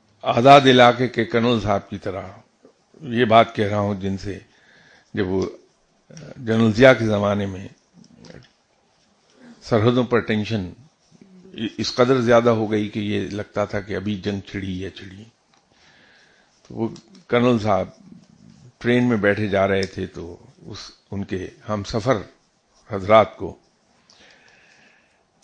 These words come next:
तारुफ करने पर पता चला कि ये फौज के से रिटायर्ड कर्नल साहब हैं। तो वो बातें होने लगी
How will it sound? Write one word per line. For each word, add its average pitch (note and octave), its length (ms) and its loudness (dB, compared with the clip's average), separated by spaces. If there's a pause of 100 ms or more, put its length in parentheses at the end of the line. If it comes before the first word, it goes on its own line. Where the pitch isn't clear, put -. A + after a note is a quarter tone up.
(720)
तारुफ B2 360 8
करने B2+ 240 2
पर A#2+ 120 -2
पता A#2+ 260 2
चला A2+ 260 2
कि A2+ 140 -2
ये G#2+ 100 -2
फौज G2+ 340 -2
के F2 200 -10 (400)
से - 400 -8
रिटायर्ड G#2+ 460 4
कर्नल G#2 300 -2
साहब E2+ 280 -4
हैं। F2+ 160 -16 (2250)
तो G#2+ 80 -8
वो G#2+ 100 -4
बातें A2+ 320 6
होने C3 280 2
लगी C3+ 420 -4